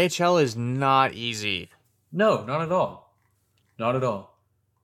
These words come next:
Speaker 2: But, uh, I think ever since that, like, situation that came out with the Kyle Beach thing, they've really had to,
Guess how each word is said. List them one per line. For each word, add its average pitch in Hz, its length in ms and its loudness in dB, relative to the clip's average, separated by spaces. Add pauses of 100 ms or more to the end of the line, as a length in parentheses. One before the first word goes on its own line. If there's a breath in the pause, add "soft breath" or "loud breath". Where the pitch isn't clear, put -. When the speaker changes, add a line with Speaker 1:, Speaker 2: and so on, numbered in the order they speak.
Speaker 2:
But, 117 280 0
uh, 117 160 2
I 123 120 -2
think 202 180 0
ever 151 220 2
since 180 320 -2
that, 127 260 2
like, 110 160 -10
situation 113 580 -10
that 104 120 -12
came 98 240 -18
out 110 200 -8
with 113 220 -18
the 98 120 -18
Kyle 101 280 -6
Beach 101 320 -12
thing, 143 160 -8
they've 107 300 -8
really 120 280 -8
had 104 480 -4
to, 104 360 -10